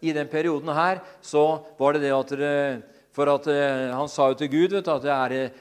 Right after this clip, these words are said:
"Jeg har ingen arving", sa han, vet du, "ingen sønn som kan arve meg", så det blir jo da Elieser som skal arve meg, liksom, eh, eh, syreren Elieser.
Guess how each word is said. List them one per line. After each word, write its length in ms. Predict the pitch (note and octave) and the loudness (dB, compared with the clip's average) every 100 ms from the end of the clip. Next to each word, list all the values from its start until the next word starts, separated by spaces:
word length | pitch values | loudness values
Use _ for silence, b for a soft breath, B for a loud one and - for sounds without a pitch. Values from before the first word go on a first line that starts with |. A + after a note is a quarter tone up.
| - | 2
"Jeg 80 | |
har 140 | D3 E3 | 4 4
ingen 220 | F#3+ D#3 | 2 2
arving", 380 | F3 C#3+ C#3 F#3 | 0 0 -6 -8
sa 100 | G#3 | -6
han, 100 | F3+ | -6
vet 140 | D3+ | -6
du, 80 | C#3+ | -6
"ingen 260 | C#3+ D3+ D3+ | -8 -8 -10
sønn 260 | - E3 | -8 -8
som 120 | D#3+ | -8
kan 100 | D#3 | -8
arve 260 | D#3 D#3 C3+ | -4 -2 -2
meg", 300 | D3 E3+ G#3 B B | -2 0 -2 B B
så 140 | - C#3+ | -10 -2
det 160 | C#3+ | 0
blir 160 | C#3+ C#3+ | 0 -2
jo 100 | D3 | 0
da 120 | C#3 | 0
Elieser 640 | C#3+ C#3 D3+ C#3+ E3+ E3 | 0 0 -2 0 -2 -4
som 160 | F3+ F#3+ | -8 -8
skal 220 | E3 F#3 | -2 -2
arve 100 | D#3+ | 0
meg, 220 | D#3+ D3 | -2 -2
liksom, 320 | C#3+ C3 F#3+ B3+ B - | -2 -2 -2 -2 B -4
eh, 800 | D3+ D3 C#3+ C#3 C3+ C3+ C3+ C3 B - | 0 2 2 2 2 0 0 -2 B -8
eh, 400 | C#3+ C#3 C3 C3 | -2 0 0 -2
syreren 420 | B2 C#3+ C#3 C#3+ | -4 -2 0 0
Elieser. 580 | C#3+ C#3 C#3+ C3+ C#3 G#3 | -2 0 0 0 0 -2